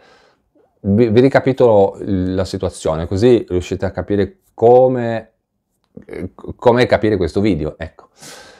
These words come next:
Qualche tempo fa, nel mese di settembre, eh, duemilaventiquattro, ripeto, non so quando guarderete questo video, era successo che a molte persone, eh, che prendevano l'assegno di inclusione la domanda era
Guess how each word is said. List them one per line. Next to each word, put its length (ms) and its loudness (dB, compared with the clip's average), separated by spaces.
Qualche 280 2
tempo 260 2
fa, 540 0
nel 160 -2
mese 360 -4
di 200 -2
settembre, 840 -4
eh, 80 -2
duemilaventiquattro, 1300 -2
ripeto, 400 -4
non 100 -6
so 140 -2
quando 180 -2
guarderete 460 -2
questo 260 -8
video, 380 -8
era 200 4
successo 440 -2
che 160 -2
a 60 -2
molte 280 -4
persone, 760 -4
eh, 280 -10
che 140 -10
prendevano 480 -2
l'assegno 300 -2
di 80 -2
inclusione 480 -4
la 100 0
domanda 320 -2
era 260 -4